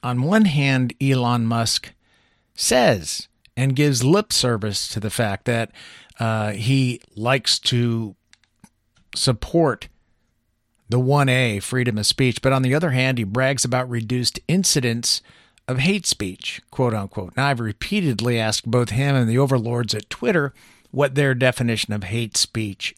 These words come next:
is and what it includes, but have not to date received a reply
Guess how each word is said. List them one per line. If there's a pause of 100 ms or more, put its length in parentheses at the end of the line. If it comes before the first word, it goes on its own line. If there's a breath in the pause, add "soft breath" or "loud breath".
is
and
what
it
includes, (520 loud breath)
but
have
not (120)
to
date
received
a
reply